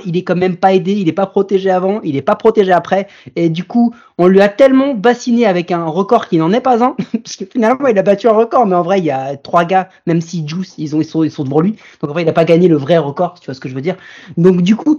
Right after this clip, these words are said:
euh, allez, allez, je vois Gaëtan, il a envie de manger son micro. Donc du coup, euh,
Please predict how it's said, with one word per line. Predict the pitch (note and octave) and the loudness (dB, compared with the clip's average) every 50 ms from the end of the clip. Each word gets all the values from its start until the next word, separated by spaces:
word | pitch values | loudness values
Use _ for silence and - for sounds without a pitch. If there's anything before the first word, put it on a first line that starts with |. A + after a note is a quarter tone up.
| - _ | -2 _
euh, | E3+ E3 F3+ | 0 2 2
allez, | F3+ E3+ E3 D#3 D#3 | 4 4 2 0 0
allez, | - E3+ F3 E3 | 0 0 0 0
je | C#3 C3 E3 E3+ - | -2 -4 -6 -6 -6
vois | D#3+ F#3 G3 F#3+ | -4 -2 -2 -2
Gaëtan, | F3 G3 G3 G3+ F#3+ A#3+ A3 | 0 -2 -2 -2 0 0 0
il | F#3 F3+ | 0 0
a | |
envie | E3+ D#3+ | 0 0
de | D#3+ | 0
manger | E3 F3 G3 G#3 | 0 0 0 0
son | G#3+ A3 | 0 -2
micro. | G#3 G3+ G3 - D3 - - - - - - - | -2 -2 -2 -4 -8 -10 -10 -16 -20 -14 -8 0
Donc | G3 G#3 G#3+ G3+ | 2 2 4 4
du | F#3+ C4+ C4 | 2 0 0
coup, | C4+ D4 E4+ F4 F#4+ F#4 - - - - F#3+ - | 0 2 2 2 2 0 -4 -14 -20 -20 -10 -4
euh, | F#3+ F#3 F#3 F#3+ G3 G3 | -2 0 2 4 2 2